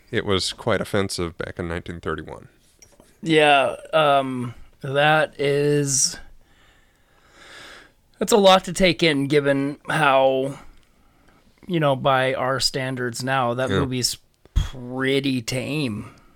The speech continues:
Speaker 1: Yeah.
Speaker 2: Like,
Speaker 1: Given what we just talked about with Haunt,
Speaker 2: Yeah.
Speaker 1: it's like, to, to think that that's fine now, but
Speaker 2: Mm-hmm.
Speaker 1: back in nineteen thirty-one, this was taboo.
Speaker 2: Yeah, this was like, "Yeah, it's banned."
Speaker 1: <laughs>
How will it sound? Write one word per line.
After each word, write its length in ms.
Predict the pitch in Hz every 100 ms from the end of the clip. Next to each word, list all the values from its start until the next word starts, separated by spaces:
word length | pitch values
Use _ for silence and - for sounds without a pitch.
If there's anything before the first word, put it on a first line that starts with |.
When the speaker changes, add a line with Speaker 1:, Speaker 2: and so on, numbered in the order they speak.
| _ - -
Speaker 1:
Yeah. 100 | 131
Speaker 2:
Like, 580 | 120 120 117 113 - - -
Speaker 1:
Given 240 | 120 123
what 140 | 107 95
we 80 |
just 300 | 90 95 -
talked 260 | 104 101 -
about 220 | 92 92
with 100 | 87 -
Haunt, 420 | 92 87 82 - _ _ _ - _ _ _
Speaker 2:
Yeah. 220 | 170 165
Speaker 1:
it's 160 | 240 285
like, 220 | 165 123
to, 100 | 95 - -
to 100 | -
think 300 | - 110 -
that 200 | 95 -
that's 260 | 101 101 -
fine 420 | 92 90 90 85
now, 360 | 85 82 82 - _
but 160 | - 92
Speaker 2:
Mm-hmm. 380 | 160 156 175 233
Speaker 1:
back 280 | 98 98 -
in 120 | 95
nineteen 360 | 95 - 92
thirty-one, 680 | 87 90 87 92 87 82 80 87
this 520 | 90 85 - - - _ _ _ -
was 180 | 90 -
taboo. 560 | 90 85 87 80 78 _ _ _ _ _
Speaker 2:
Yeah, 220 | 151 135
this 240 | 135 143 160
was 200 | 135 135
like, 400 | 131 123 113 -
"Yeah, 260 | 160 156
it's 120 | 151
banned." 920 | - _ 123 113 110 - - - - - - _ - - -
Speaker 1:
<laughs> 80 | -